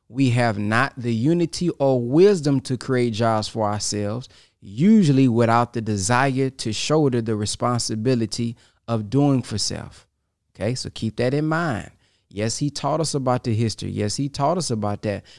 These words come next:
But if we have not united nor acquired the wisdom to create the job, keep that in mind.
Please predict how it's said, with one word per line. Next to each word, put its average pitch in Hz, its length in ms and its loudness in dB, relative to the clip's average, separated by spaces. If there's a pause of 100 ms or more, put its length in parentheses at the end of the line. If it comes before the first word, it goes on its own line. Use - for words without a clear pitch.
(120)
But 107 180 -4
if 104 100 0
we 131 280 2
have 131 180 0
not 127 280 -2
united 113 720 -6 (280)
nor 143 340 2
acquired 127 540 -2
the 113 100 -6
wisdom 120 420 -2
to - 120 -8
create 123 320 -4
the 107 80 -10
job, 139 500 -4 (280)
keep - 260 -12
that 101 160 -6
in 123 140 -6
mind. 139 420 -10